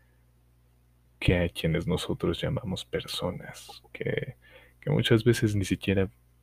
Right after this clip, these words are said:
se deberían de considerar personas porque son gen-, es gente tan estúpida, tan idiota, tan imbécil con sus pensamientos, creencias, opiniones, egoísmo,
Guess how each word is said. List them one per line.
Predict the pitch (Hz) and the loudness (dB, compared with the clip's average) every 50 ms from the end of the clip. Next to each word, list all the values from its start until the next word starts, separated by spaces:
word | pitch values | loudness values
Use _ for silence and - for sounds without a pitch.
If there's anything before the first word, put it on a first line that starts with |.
| _ _ _ _ _ _ _ _ _ _ - - | _ _ _ _ _ _ _ _ _ _ -8 -4
se | - - 104 | -2 0 0
deberían | 98 95 92 95 98 110 120 127 | 2 2 2 4 4 4 4 4
de | 117 - | 2 0
considerar | - 87 - - - - - - - - - | -2 -2 -2 0 0 2 2 2 2 2 0
personas | - - - - - - - - - - - | 0 0 0 -2 -2 -4 -2 -2 -2 -4 -6
porque | - - - - - - - - - - - - - - - - - - - _ - | -6 -6 -6 -6 -6 -4 -4 -4 -4 -6 -10 -20 -20 -20 -20 -20 -20 -20 -20 _ -16
son | - - - 147 131 120 | -10 -4 0 0 0 0
gen-, | - - - 120 110 107 104 110 - | 0 0 2 2 2 2 2 2 2
es | 107 107 - | 2 2 0
gente | - - - 101 107 113 - - 85 | 0 0 0 0 0 0 -2 -2 -4
tan | - _ - 107 107 107 - | -4 _ -6 -4 -4 -2 -2
estúpida, | - - - - - - - - - 139 139 - - - - _ _ _ _ _ _ | -4 -6 -8 -8 -6 -8 -8 -6 -6 -6 -4 -4 -4 -6 -6 _ _ _ _ _ _
tan | - 98 95 95 95 92 | 0 0 0 0 -2 -2
idiota, | 85 73 71 - - - - - - - - - - - - _ _ _ _ _ - - _ _ _ | -4 -4 -6 -4 -4 -4 -4 -4 -6 -6 -8 -8 -8 -10 -16 _ _ _ _ _ -20 -20 _ _ _
tan | - 98 95 95 92 | -2 0 0 0 0
imbécil | 90 85 - - - - - 92 92 - - - - - - - | -2 -4 -4 -8 -6 -4 -2 -2 -2 -2 -4 -6 -4 -6 -6 -6
con | - - - - | -6 -6 -6 -6
sus | - - - - - - - - - - - - - - - - - _ _ _ _ _ | -6 -8 -8 -8 -8 -12 -14 -18 -20 -20 -20 -20 -20 -20 -20 -20 -20 _ _ _ _ _
pensamientos, | - 92 87 - - - - - 90 92 92 - - - - - - | 0 0 0 0 -2 -4 -2 0 0 2 0 0 0 -2 -2 -2 -2
creencias, | - - - - 104 104 107 107 - 101 98 - - | -2 0 2 2 4 2 2 2 0 -2 -2 -2 -4
opiniones, | - - - - 82 92 95 95 95 92 90 90 87 - - 90 | -4 -4 -2 -2 0 2 2 2 2 2 2 2 0 0 0 -2
egoísmo, | 87 - 85 85 90 95 104 101 - - - 87 87 87 | 0 2 2 4 4 4 4 2 0 0 -2 -2 -2 -2